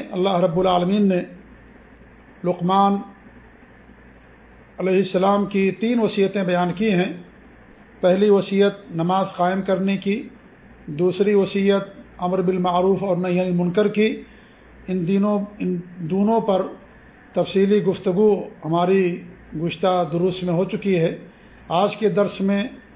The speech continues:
جس تیسری اس آیت کریمہ کے اندر ان کی وصیت ہے، اس پر ہماری گفتگو ہوگی، اور وہ یہ ہے، صبر کرنے کی وصیت۔ وَاصْبِرْ عَلَىٰ مَا أَصَابَكَ، جو تمہیں پہنچے اس پر تم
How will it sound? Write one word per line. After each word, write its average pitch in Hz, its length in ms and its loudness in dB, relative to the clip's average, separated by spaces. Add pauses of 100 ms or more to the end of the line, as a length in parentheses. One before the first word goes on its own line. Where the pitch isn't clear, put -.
(420)
جس 175 300 -2
تیسری 202 640 0 (500)
اس 190 200 -6
آیت 185 280 0 (160)
کریمہ 190 300 0 (140)
کے 190 80 -2
اندر 180 180 -2
ان 185 140 -2
کی 202 120 -6
وصیت 196 480 0
ہے، 175 260 0 (340)
اس - 220 -4
پر 254 100 2
ہماری 202 340 4
گفتگو 190 420 0
ہوگی، 175 260 0
اور 185 140 2
وہ 185 160 2
یہ 214 100 8
ہے، 185 220 2 (680)
صبر 202 220 2
کرنے 180 360 -2
کی 190 140 -6
وصیت۔ 160 380 -4 (720)
وَاصْبِرْ 196 400 2
عَلَىٰ 196 340 2
مَا 196 220 0
أَصَابَكَ، 170 500 -2 (520)
جو 196 260 4
تمہیں 202 300 0
پہنچے 180 440 4
اس 214 240 2
پر 185 140 0
تم 202 180 -4